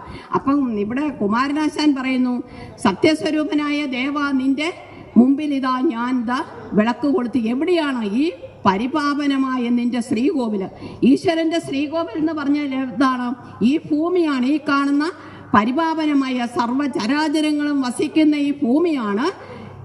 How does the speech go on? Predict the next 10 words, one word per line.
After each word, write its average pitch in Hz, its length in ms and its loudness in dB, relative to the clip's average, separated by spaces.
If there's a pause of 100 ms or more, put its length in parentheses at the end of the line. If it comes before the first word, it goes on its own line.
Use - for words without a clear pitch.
(320)
നം-, 196 460 2 (200)
ഭഗവാന്റെ 294 480 2
ശ്രീകോവിൽ. 240 680 0 (220)
അവിടെയാണ് 320 600 2
ഭഗവാന് 247 800 -2 (480)
വിളക്ക് 247 280 4
കൊളുത്തിയിരിക്കുന്നത്. 226 840 2 (360)
അങ്ങനെ 277 560 2
വിളക്ക് 226 320 2
കൊളുത്തി, 262 480 2